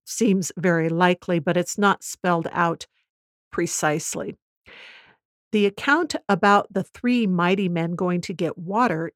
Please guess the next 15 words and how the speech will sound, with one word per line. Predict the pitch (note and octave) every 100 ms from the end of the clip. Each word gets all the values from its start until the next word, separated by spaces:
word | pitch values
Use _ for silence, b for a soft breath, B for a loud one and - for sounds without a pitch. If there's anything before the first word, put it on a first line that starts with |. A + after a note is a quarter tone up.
| -
is | C4+ C#4+ -
in | G3 F#3+
both | F3 F#3 F#3 -
portions | - F#3+ F#3 F#3+ E3
of | F3 E3
Scripture, | - E3 D#3 - E3+
in | D#3+ F3 E3+
Second | - F3+ F#3
Samuel | - F#3 F3+ F3
twenty-three | E3+ F#3+ F3+ - F#3+ F3
and | F#3+ F3+ F3+
in |
First | F3+ E3+ D#3+ -
Chronicles | - F#3+ F3+ - F3
eleven. | E3+ E3+ E3 F#3